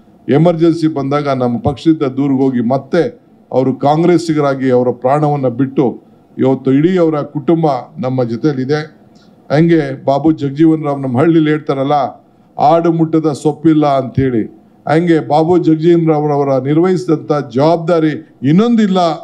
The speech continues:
ಪಕ್ಷದ ಒಂದು ಅಧ್ಯಕ್ಷ ಸ್ಥಾನದವರೆಗೂ ಕೂಡ ಅವರು ಕೆಲಸವನ್ನ ಮಾಡಿದಂಥದ್ದು ಇತಿಹಾಸ ಇದೆ. ಈ ದೇಶದ ಅಭಿವೃದ್ಧಿಗೆ ತಂದೆ ಆದಂಥ ಒಂದು ದೊಡ್ಡ ಸೇವೆಯನ್ನ ಮಾಡಿದ್ದಾರೆ.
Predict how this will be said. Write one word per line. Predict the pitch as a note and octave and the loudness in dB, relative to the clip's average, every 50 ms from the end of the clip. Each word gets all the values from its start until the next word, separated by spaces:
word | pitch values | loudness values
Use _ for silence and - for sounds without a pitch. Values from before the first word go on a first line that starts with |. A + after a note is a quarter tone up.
| - _ _ _ _ _ _ - | -18 _ _ _ _ _ _ -4
ಪಕ್ಷದ | - E3 E3 - - - F#3+ G3 F#3 | -4 -4 -4 -4 -4 -2 -2 -2 0
ಒಂದು | F#3+ F#3 F3+ F3 E3+ E3 D#3 D#3 | 0 2 2 2 2 2 0 -2
ಅಧ್ಯಕ್ಷ | D3 D#3 D3+ D3+ F3+ E3 F3+ - F3+ | -2 -2 0 0 0 0 0 0 -2
ಸ್ಥಾನದವರೆಗೂ | E3 - - - - D3+ D#3 D#3+ D#3 D#3 C#3+ D3 D3+ E3 F3+ G3+ G#3+ G#3 | -2 -2 -2 -4 -2 0 0 0 -2 -2 -2 0 0 2 2 2 0 0
ಕೂಡ | G#3+ - F3 D#3+ D#3 C#3+ - - _ _ _ _ _ - | 0 0 0 0 0 -2 -4 -8 _ _ _ _ _ -4
ಅವರು | C3 C#3 C#3+ C#3 C3 | -2 0 0 -2 -4
ಕೆಲಸವನ್ನ | - - D3+ D#3+ D#3 E3 F3+ F3+ F3 E3 | -2 -2 0 0 0 2 2 2 2 2
ಮಾಡಿದಂಥದ್ದು | D#3+ D3+ C#3+ C#3+ C#3+ C#3+ D3 C3+ D3 C#3+ - A2 C#3 C3+ A#2+ A#2+ C3 A#2+ A2 - - - - - C3 | 0 0 0 -2 -2 -2 -2 -2 -4 -4 -4 -4 -6 -6 -4 -2 -2 -2 -4 -6 -10 -20 -12 -6 -6
ಇತಿಹಾಸ | C#3 C#3 E3+ F3+ F3 E3+ D#3+ E3 | -4 -2 0 0 0 0 -2 -4
ಇದೆ. | D#3+ D3 C#3 C#3+ D3 E3+ F3+ F#3 - - _ _ _ _ _ _ _ _ - | -6 -8 -6 -2 -2 -2 -2 -2 -8 -14 _ _ _ _ _ _ _ _ 0
ಈ | C3+ C3+ C3+ C#3 | 0 0 2 4
ದೇಶದ | D#3 E3+ F3+ E3 E3 F3 D#3+ D3+ | 2 2 2 2 0 0 0 0
ಅಭಿವೃದ್ಧಿಗೆ | C#3+ D3 D3+ E3 E3+ E3 E3 D#3+ D#3 - C#3+ C#3+ | 0 0 2 2 2 2 2 2 0 0 0 -6
ತಂದೆ | - - D3 D3+ D#3+ D#3+ G3 | -6 -4 -4 -2 0 0 0
ಆದಂಥ | F#3+ F3+ E3+ D#3+ E3 D#3 D3 D3+ | 0 0 0 0 -2 -2 -2 -2
ಒಂದು | C#3+ C#3+ C#3+ C#3 C3+ C#3 | -2 -2 -2 -4 -2 0
ದೊಡ್ಡ | D#3 D#3+ D#3 D3+ | 0 0 0 -2
ಸೇವೆಯನ್ನ | E3 D3 A#2+ - - D#3 D#3+ D3+ D3+ C#3+ C3 C3 | -2 -2 -2 -6 -4 -2 0 0 0 -2 -2 -2
ಮಾಡಿದ್ದಾರೆ. | B2 A#2+ B2+ C#3 D#3 D#3+ D#3 C#3 C#3 C3+ C3+ C#3 - - | -2 -2 0 2 2 2 2 0 -2 -2 -2 -4 -8 -12